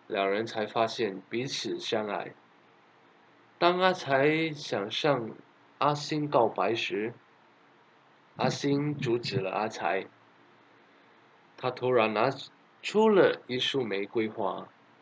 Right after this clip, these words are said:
希望阿才能够当他的男朋友。阿才目瞪口呆地无法及时回应，让家人朋友们都笑着。阿才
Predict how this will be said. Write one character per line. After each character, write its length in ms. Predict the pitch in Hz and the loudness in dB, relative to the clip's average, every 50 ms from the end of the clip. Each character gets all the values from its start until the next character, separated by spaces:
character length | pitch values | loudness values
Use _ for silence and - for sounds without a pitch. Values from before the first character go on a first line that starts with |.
| _ _ _ _ _ _ _ _ _ _ _ _ - | _ _ _ _ _ _ _ _ _ _ _ _ -14
希 200 | - - 135 127 | -4 0 2 4
望 120 | 117 113 | 4 6
阿 160 | 113 113 113 | 4 4 2
才 540 | 113 - - 107 101 104 104 107 110 110 110 - _ _ _ _ _ _ _ | 0 0 -2 -2 0 0 0 0 -2 -4 -8 -12 _ _ _ _ _ _ _
能 160 | - - 113 113 | -8 -6 -4 -2
够 160 | 117 110 107 | -2 -2 -2
当 260 | - - 151 165 175 | 0 0 0 0 0
他 160 | 160 160 165 | -2 0 2
的 120 | 160 139 123 | 2 2 2
男 180 | 110 104 107 | 0 -2 -4
朋 240 | 110 107 110 107 110 | -6 -8 -8 -8 -6
友。 160 | 107 - - - - _ _ _ _ _ _ _ _ _ _ _ _ _ _ _ _ _ | -8 -8 -10 -12 -16 _ _ _ _ _ _ _ _ _ _ _ _ _ _ _ _ _
阿 140 | _ 110 131 | _ -4 -4
才 400 | - - 117 113 113 113 117 123 | -4 -4 -2 0 0 0 0 0
目 240 | 123 139 165 180 175 | 0 4 6 6 8
瞪 180 | 165 170 151 139 | 6 4 2 2
口 200 | - 120 110 110 | 0 -2 -2 0
呆 220 | 120 127 127 127 | 0 2 2 2
地 160 | 113 113 110 110 | 2 0 0 2
无 120 | 113 123 | 0 0
法 240 | - - - 73 - - | 0 -2 -6 -6 -6 -8
及 200 | - 110 113 107 | -6 -4 -2 -2
时 280 | 110 - - 110 117 120 | 0 -2 0 0 0 -2
回 200 | 110 110 104 104 | -2 -4 -4 -4
应， 240 | 104 101 95 - - - - - _ _ _ _ _ _ _ _ _ _ | -4 -4 -6 -8 -10 -14 -18 -20 _ _ _ _ _ _ _ _ _ _
让 260 | 123 127 123 120 113 | -2 -2 -2 -2 -4
家 220 | - - 151 147 143 | -6 0 4 4 6
人 200 | 147 135 127 131 | 6 4 2 -2
朋 240 | 127 113 110 110 107 | -4 -6 -6 -6 -4
友 120 | 98 82 | -4 -6
们 280 | 80 90 98 98 98 98 - _ _ _ | -6 -8 -14 -16 -16 -18 -20 _ _ _
都 160 | 120 117 113 | -2 -2 -2
笑 320 | 113 - - 117 104 98 | -2 -4 -2 -2 -2 -2
着。 240 | 95 - - 92 - - _ _ _ _ _ _ _ _ _ _ _ _ _ _ _ _ _ _ | -4 -8 -10 -12 -12 -14 _ _ _ _ _ _ _ _ _ _ _ _ _ _ _ _ _ _
阿 140 | - 127 151 | 0 0 0
才 500 | 147 - - 117 110 107 107 113 127 131 | 0 0 -4 -2 0 0 0 0 -2 -4